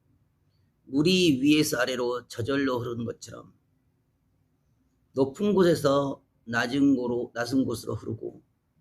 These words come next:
인생의 성공과 실패도 결국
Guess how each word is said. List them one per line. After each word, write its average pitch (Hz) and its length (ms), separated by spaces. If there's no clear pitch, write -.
인생의 156 840
성공과 135 1040
실패도 - 760
결국 143 480